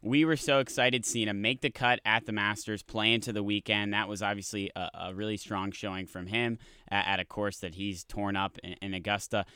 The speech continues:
in the past, and then withdrawing from the P G A Championship. He missed the cut at Saint Andrews in the Open Championship, which was really, you know, a tough moment, I think, for everyone to see because we,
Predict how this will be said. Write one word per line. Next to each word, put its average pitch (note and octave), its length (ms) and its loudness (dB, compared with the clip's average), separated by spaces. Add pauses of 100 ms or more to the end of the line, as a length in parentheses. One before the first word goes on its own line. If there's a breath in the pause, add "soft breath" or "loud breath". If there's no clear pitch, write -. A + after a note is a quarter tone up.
(160 soft breath)
in G#2 140 -4
the F#2+ 80 -4
past, B2 460 2
and G2+ 120 -4
then F#2 140 -4
withdrawing A#2 540 0
from A#2 120 -4
the G#2+ 80 -2
P A2+ 160 -4
G G#2+ 180 -4
A G#2+ 80 0
Championship. G#2 600 -4
He F2+ 80 -6
missed G2 240 -6
the G#2 60 -12
cut G2+ 200 -2
at F#2 100 -4
Saint F#2+ 220 -6
Andrews F#2 400 -6 (220 soft breath)
in G#2+ 100 -4
the G#2 140 4
Open B2 240 4
Championship, A2 580 -4
which G2+ 160 -10
was F#2 140 -12
really, G2+ 260 -2 (220 soft breath)
you A2+ 80 0
know, A2+ 100 2
a G#2+ 60 2
tough B2 360 -2
moment, G#2+ 280 -2
I G2+ 80 -2
think, G2 200 -6
for G2 140 -8
everyone G2 380 -4
to F2+ 60 -8
see G2+ 340 -4
because F2+ 260 -8
we, G2 220 -4